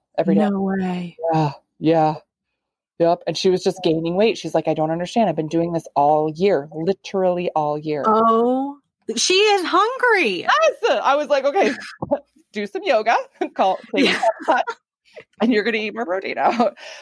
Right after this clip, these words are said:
Speaker 1: But the, I mean, mindset wise, this is what we've been brainwashed into believing is the only way to get a result. So, so of course, right? Of course, you know,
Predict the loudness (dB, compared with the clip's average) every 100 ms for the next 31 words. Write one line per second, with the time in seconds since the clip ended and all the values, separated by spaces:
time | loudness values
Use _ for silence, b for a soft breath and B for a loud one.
0 | -2 0 0 -4 -2 0 0 -2 -4 0
1 | 0 0 0 0 2 2 2 0 -2 -4
2 | -2 0 -2 -2 -2 -2 -2 0 2 2
3 | 2 0 -2 -6 -6 -8 -6 -2 0 2
4 | 0 -2 -4 -4 -2 0 0 0 0 0
5 | 0 0 -2 0 2 0 -4 -14 b b
6 | b b _ _ 2 4 4 2 -2 B
7 | B B 0 0 0 -2 -2 2 0 0
8 | -6 -8 -6 -4 -8 -16 -20 -10 -4 0
9 | 0 -2